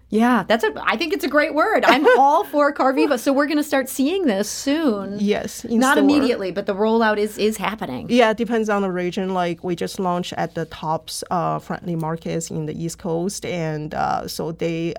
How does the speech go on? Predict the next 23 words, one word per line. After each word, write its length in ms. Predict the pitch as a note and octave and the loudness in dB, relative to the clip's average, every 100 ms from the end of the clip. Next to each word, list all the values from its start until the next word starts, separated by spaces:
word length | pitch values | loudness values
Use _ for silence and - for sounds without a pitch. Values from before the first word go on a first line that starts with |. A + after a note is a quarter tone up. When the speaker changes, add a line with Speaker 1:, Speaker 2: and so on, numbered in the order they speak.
| - | -6
Speaker 2:
are 380 | E3 D#3 D#3 D#3+ | -4 -2 -4 -6
getting 440 | D#3 D#3 D#3 D#3 | -6 -4 -4 -4
the, 260 | D3+ D#3 - _ | -6 -8 -10 _
oh, 180 | F3 - | -4 -2
every 200 | F3 E3+ | -4 -4
bottle 340 | E3+ D3+ D3+ D#3 | -4 -2 -2 -4
in, 600 | D#3+ D#3 D3+ D3 D3 - | -4 -6 -6 -8 -10 -8
in 160 | D#3+ | -6
the 100 | D3+ D3+ | -6 -6
new 180 | E3 | -6
label. 540 | E3+ D#3+ E3 F#3+ G3 F#3+ | -4 -4 -2 -2 0 0
Then 400 | F3+ E3 D#3+ D3+ | -2 -2 -4 -4
we're 160 | E3 | -4
slowly 420 | D#3+ - D3+ D#3 D3+ | -4 -6 -4 -4 -6
transitioning 560 | E3 D3 D#3 D3 C#3 | -8 -8 -10 -8 -10
into, 560 | D3 C#3+ - D3+ D#3+ - | -8 -8 -8 -6 -8 -6
into 280 | F#3+ F3+ G3+ | -6 -4 -2
the 100 | G3+ | -2
new. 260 | F3 D#3 | -2 -2
I 100 | D#3 | -2
still 220 | F3 C4+ B3+ | -2 -2 0
have 160 | G3+ | 0
some 300 | F#3+ E3 D#3+ | -2 -6 -8